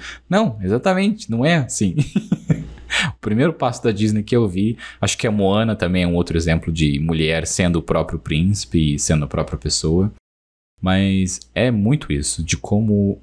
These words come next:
o mundo tá cheio de filho da puta. E elas falam de algo também, né, ali, de é como você tem que ter cuidado pra sair com qualquer pessoa que você conheceu na internet, né? De, é, como você tem que marcar pra ir no local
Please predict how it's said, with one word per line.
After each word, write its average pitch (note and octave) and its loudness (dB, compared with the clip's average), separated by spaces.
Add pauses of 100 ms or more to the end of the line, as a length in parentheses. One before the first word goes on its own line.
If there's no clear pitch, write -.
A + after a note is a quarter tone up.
(120)
o A2+ -2
mundo G#2+ 2
tá G2 -2
cheio A2+ 2
de C3 -2
filho G2 2
da F2 0
puta. G2+ 0 (600)
E G#2 0
elas G#2 0
falam G#2 0
de F#2+ -2
algo E2 2
também, D2+ 0
né, C#2+ -4
ali, D2 2
de D2+ 0
é D2 0
como D#2+ 0
você D#2 -2
tem E2+ -4
que - -10
ter E2+ -2
cuidado E2 -2
pra - -4
sair F2 0
com G2+ -4
qualquer F#2+ 0
pessoa - 0
que - -6
você F#2+ -2
conheceu G2 0
na G2 2
internet, G#2 0
né? D2+ 2
De, D2 -4
é, F#2 0 (380)
como F2 2
você D2 -2
tem D#2+ 2
que E2 -8
marcar D#2 -2
pra C#2+ -4
ir D2 0
no D2+ -2
local D2 -2